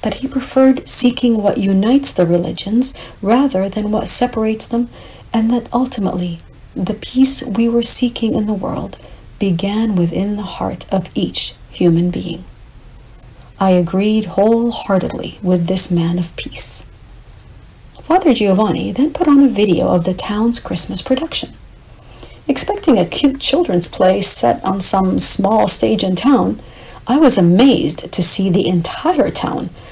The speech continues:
transformed into a scene from ancient Palestine, with period costumes, Arab lettering on shop windows,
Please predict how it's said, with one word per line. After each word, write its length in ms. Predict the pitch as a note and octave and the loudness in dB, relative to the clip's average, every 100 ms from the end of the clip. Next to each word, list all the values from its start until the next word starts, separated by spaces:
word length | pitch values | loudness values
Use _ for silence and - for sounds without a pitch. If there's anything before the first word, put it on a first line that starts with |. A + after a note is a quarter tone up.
| - | -8
transformed 880 | - G3 F#3+ - - A3+ C4 D4+ C#4+ | -2 0 2 0 0 2 4 4 4
into 340 | - F3+ F#3 | 0 -2 0
a 60 | F3 | 0
scene 560 | - - A#3+ C4 C#4+ - - | 2 4 6 6 4 0 -14
from 300 | - F#3 F3+ | -4 -2 -2
ancient 500 | G#3+ A#3 A3+ B3+ A#3+ - | -2 -2 0 -2 -4 -10
Palestine, 760 | - G#3+ G#3 G3 - F3+ G#3 - - - - - | -8 -4 -2 -2 -2 -6 -8 -12 -18 -20 -20 -12
with 180 | E3 - | -12 -8
period 420 | - G3 - - | -4 -2 -2 -6
costumes, 840 | - B3+ C4+ - D4 C#4 C4+ C4+ - - - | -6 -2 0 0 4 6 8 6 2 -10 -6
Arab 340 | G3+ G3+ F#3+ E3+ | 0 2 2 0
lettering 540 | F#3 A3 G#3+ G#3+ G#3+ | 2 2 2 0 0
on 200 | G3 F#3 | -2 -2
shop 460 | - - - - - | -2 -2 -4 -2 4
windows, 640 | C#4+ C4+ C4+ C4+ C4+ C4+ | 8 8 8 6 4 2